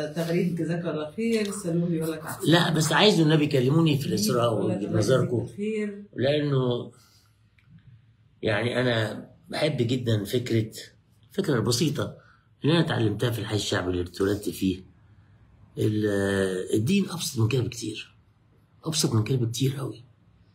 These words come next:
Speaker 2: الدين محبة حقيقية، والدين، آه، رقي في التعامل، والدين، آه، اللي أنا كنت قلته في بداية الحلقة بتاع العالمة دي، الإنسان خلق لأخيه الإنسان، لأن الإنسان يساعد الإنسان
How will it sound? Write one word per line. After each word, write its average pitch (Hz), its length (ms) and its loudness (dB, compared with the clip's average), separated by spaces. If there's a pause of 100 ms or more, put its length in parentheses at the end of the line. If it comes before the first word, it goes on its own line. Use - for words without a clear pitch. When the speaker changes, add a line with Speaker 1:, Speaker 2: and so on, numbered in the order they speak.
(880)
Speaker 2:
الدين 185 240 4
محبة 139 340 0
حقيقية، - 520 -2 (680)
والدين، 139 580 2
آه، 95 680 -4
رقي 117 360 0
في - 100 -6
التعامل، 92 480 -10 (720)
والدين، 120 580 2
آه، 104 440 -2
اللي 107 200 2
أنا 127 80 2
كنت 113 200 -4
قلته 127 240 0
في 98 60 -6
بداية 110 160 2
الحلقة 110 360 -2
بتاع 85 260 -10
العالمة 90 960 -4
دي، 87 220 -8 (840)
الإنسان 113 640 2 (220)
خلق 139 400 0
لأخيه 113 480 0
الإنسان، 104 420 -2 (880)
لأن 107 140 4
الإنسان 104 400 2
يساعد 107 360 0
الإنسان 90 400 -6